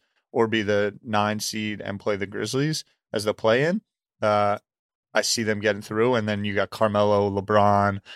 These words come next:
You're gonna have all the, you know, T V drama that comes with that, the pregame interviews, having them da da da.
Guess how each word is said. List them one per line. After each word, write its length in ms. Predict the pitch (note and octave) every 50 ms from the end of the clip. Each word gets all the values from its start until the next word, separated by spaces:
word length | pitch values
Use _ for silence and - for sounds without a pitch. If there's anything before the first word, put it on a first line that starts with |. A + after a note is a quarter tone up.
| - _
You're 80 | - G2
gonna 140 | G#2+ G2+ G2
have 180 | G#2 G2+ F#2+
all 360 | G#2 G#2 - G2+ G#2 G#2 G#2 G2+
the, 200 | G#2 G#2 G2+ F#2+
you 140 | - G#2 G#2+
know, 140 | G2+ G2 F#2+
T 240 | - - - A2+ G#2+
V 180 | G2 G#2 G#2
drama 320 | F#2+ - G#2+ G2 G2+ G2 G2+
that 140 | G2+ G2 -
comes 200 | - G#2+ G2 F#2+
with 120 | G2+ F#2+
that, 260 | - G2+ G2+ G#2 F#2+
the 60 | -
pregame 500 | - _ - A2+ G#2 G2 G2 G#2 G#2 G2
interviews, 560 | G2+ G2 G2 G2+ F#2+ G#2 G#2 G#2 G2+ G#2 G2+ -
having 240 | G#2+ G#2 G#2 G#2+
them 140 | G#2+ G2+ G2+
da 100 | G2+ G#2
da 140 | G2+ G2+ G2
da. 100 | G2+ -